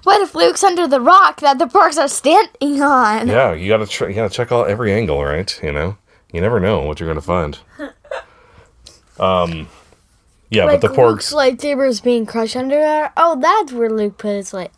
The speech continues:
Speaker 3: old lightsaber.
Speaker 2: <laughs> The porgs, the porgs hid it under a rock,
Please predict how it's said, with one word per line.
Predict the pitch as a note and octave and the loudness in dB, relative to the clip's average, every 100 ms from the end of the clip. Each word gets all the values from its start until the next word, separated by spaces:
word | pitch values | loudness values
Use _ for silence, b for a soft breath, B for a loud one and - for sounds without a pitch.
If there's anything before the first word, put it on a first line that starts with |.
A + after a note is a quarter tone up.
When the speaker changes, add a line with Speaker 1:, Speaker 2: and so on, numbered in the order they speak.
| _ | _
Speaker 3:
old | A#3 G3+ G3 | -4 -4 -4
lightsaber. | E3+ F3 F#3+ - A#3 G#3+ A3+ G#3+ F3 | -6 -6 -8 -12 -14 -12 -10 -10 -10
Speaker 2:
<laughs> | _ _ _ _ - | _ _ _ _ -14
The | B2 - G#2+ | -10 -8 -8
porgs, | F#2+ - E2 F2 - - b b b - | -8 -2 -2 -2 -10 -14 b b b -12
the | |
porgs | F#2+ F#2+ F2 E2+ | -6 -2 -2 -2
hid | F2+ | -4
it | E2 | -2
under | D#2+ D#2+ | -2 0
a | D2+ | 0
rock, | C#2+ C2+ C#2 - | 0 -2 -4 -12